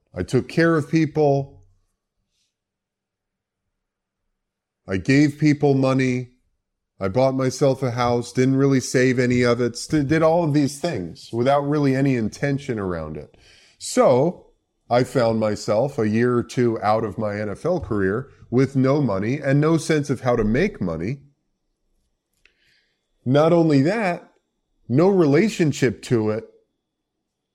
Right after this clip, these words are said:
and coming into it now with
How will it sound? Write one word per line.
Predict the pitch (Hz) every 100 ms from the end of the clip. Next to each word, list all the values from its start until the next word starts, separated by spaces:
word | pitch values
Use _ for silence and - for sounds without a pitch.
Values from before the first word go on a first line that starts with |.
| _ _ _ _ _ _ -
and | 180 220 156 123 139 139 - _ _
coming | - 156 151 139
into | 143 143 139
it | 127
now | 131 156 170 160 139 131 127
with | 120 123 123 120 - -